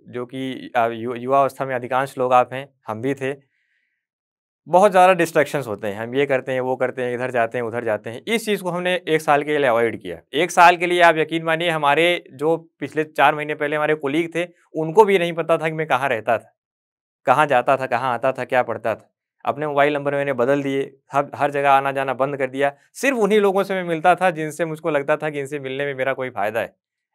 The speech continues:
इनसे मिलने में मुझको परीक्षा को लेके कोई हेल्प मिलेगी, सिर्फ उन्हीं लोगों से मिलता था। इन, इस डिस्ट्रैक्शन को मैंने पूरी तरह अवॉइड करके अपने आप को एकदम नैरो, अ, कॉन्टैक्ट में रखा और ये जो दूसरी चीज़ थी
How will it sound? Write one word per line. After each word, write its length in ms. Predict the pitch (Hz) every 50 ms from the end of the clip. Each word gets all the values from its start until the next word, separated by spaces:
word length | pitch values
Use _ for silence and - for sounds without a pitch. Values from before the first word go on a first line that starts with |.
| _ _ _
इनसे 260 | 139 135 135 135 165
मिलने 360 | 160 151 147 147 151 156 160
में 220 | 156 156 160 170 180
मुझको 420 | 160 143 139 135 - 165 170 180
परीक्षा 400 | 170 - 143 139 131 135 - 143
को 120 | 139 147 139
लेके 260 | 127 127 120 151 160
कोई 180 | 160 147 143
हेल्प 220 | 123 131 143 135 -
मिलेगी, 320 | 107 95 90 85 82 87 - _ _ _
सिर्फ 200 | - - 185 175
उन्हीं 140 | 160 160 156
लोगों 180 | 143 123 113 113
से 100 | 113 104
मिलता 280 | 98 90 85 - 85
था। 100 | - _ _ _ _ _ _ _ _ _ _ _ _ _
इन, 340 | 214 247 254 240 220 - - _ _
इस 160 | 208 220 196 165
डिस्ट्रैक्शन 460 | 170 170 170 - 170 165 - 196 180
को 100 | 185 175
मैंने 180 | 175 175 180
पूरी 260 | 165 156 160 160 190 196
तरह 200 | 180 175 170 165
अवॉइड 280 | 160 156 151 156 151
करके 320 | 143 151 143 - 165 175 175
अपने 240 | 151 143 147 151
आप 180 | 147 143 143 143
को 240 | - 160 151 151 - _ _ _ -
एकदम 340 | 214 214 196 202 240 233 208
नैरो, 560 | 185 175 170 170 180 185 180 - - - _ _ _ - 147
अ, 80 | 147
कॉन्टैक्ट 460 | 143 135 147 139 143 156 147 147 147 151
में 120 | 143 139
रखा 400 | 135 127 - 160 202 240 269 - -
और 140 | 139 135 131
ये 380 | 131 156 180 185 175 - - _ _ _ _ _ _ _ _
जो 260 | 131 127 131 151 147
दूसरी 300 | 135 131 135 131 - 156
चीज़ 240 | 151 147 131 123 117
थी 240 | - 170 254 -